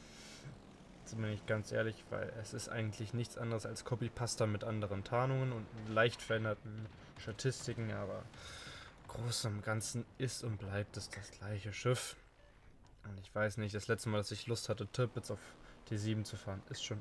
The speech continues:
einige Zeit her. Also, ähm, ich muss mal gucken, aber ich glaub, bisher gab's noch keinen weiteren Artikel zu den Black Friday Sachen. Deswegen kann ich euch da,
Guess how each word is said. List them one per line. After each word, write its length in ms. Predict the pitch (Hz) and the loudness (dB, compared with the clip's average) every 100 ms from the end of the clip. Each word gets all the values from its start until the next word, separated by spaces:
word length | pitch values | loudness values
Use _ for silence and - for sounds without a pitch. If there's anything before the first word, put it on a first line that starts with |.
| - | -2
einige 500 | - 98 98 101 104 104 143 | 0 2 2 0 -2 -4 -10
Zeit 400 | - - 90 - - - - - - | -8 -6 -6 -8 -16 -20 -20 -20 -4
her. 200 | 98 107 104 - - - - - - - - - - - - - - - - - - - - | -2 -2 -10 -18 -20 -18 -14 -12 -12 -10 -10 -10 -12 -16 -18 -20 -20 -20 -20 -20 -20 -20 4
Also, 420 | 120 113 117 120 | 4 8 8 8
ähm, 460 | 120 117 113 113 - | 10 8 8 4 -2
ich 160 | - - | -6 0
muss 160 | 143 147 | 2 4
mal 140 | 127 | 2
gucken, 360 | - 135 127 120 | 2 -2 -2 0
aber 160 | 113 110 | 0 2
ich 80 | |
glaub, 180 | - 120 | 6 6
bisher 260 | 120 - 117 | 6 4 6
gab's 300 | 113 - - | 6 4 0
noch 180 | 107 - | 0 -2
keinen 440 | 110 107 131 131 | 8 8 8 10
weiteren 560 | 131 135 131 139 139 - | 10 10 6 4 4 2
Artikel 680 | 120 - 143 139 165 196 220 190 - - | -4 0 0 2 4 2 0 -6 -8 -10
zu 300 | - 135 131 | -2 0 2
den 320 | 127 123 117 123 - - - | 2 2 0 -4 -12 -8 2
Black 280 | 120 120 | 4 4
Friday 440 | - - 113 123 131 | 2 4 6 6 4
Sachen. 400 | 139 135 175 175 - | 2 2 -2 -4 -6
Deswegen 560 | 110 - 110 113 113 104 | -6 -2 0 0 -2 -2
kann 160 | 117 | -2
ich 160 | 123 120 | -2 -2
euch 140 | 113 | -6
da, 220 | - 107 | 0 0